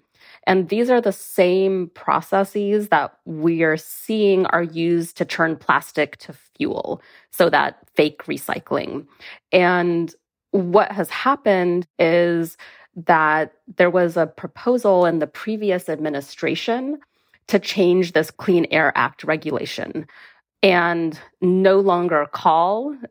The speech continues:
uh, pyrolysis and gasification, these specific kinds of chemical recycling, no longer call them incineration, basically exempt them from the Clean Air Act. And this is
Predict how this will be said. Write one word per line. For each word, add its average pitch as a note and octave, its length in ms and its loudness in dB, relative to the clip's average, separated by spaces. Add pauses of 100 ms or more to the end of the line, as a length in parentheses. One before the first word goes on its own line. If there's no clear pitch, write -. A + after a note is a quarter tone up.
(140)
uh, F3 120 2
pyrolysis E3 760 0
and D#3+ 140 -6
gasification, F3+ 880 -4
these D#3 160 -8
specific - 500 -8
kinds E3 340 -2
of E3 100 -4
chemical D#3 380 -6
recycling, F3 720 -2 (240)
no G#3 300 0
longer F3+ 320 0
call D#3 220 0
them D3+ 160 0
incineration, - 880 -10 (300)
basically G3 500 2
exempt E3 580 -2
them D3 260 0
from C#3+ 640 -2
the E3 120 -2
Clean C#3 400 -4
Air - 320 -4
Act. B2+ 280 0 (640)
And E3+ 560 0 (160)
this A3+ 320 2
is F#3 480 2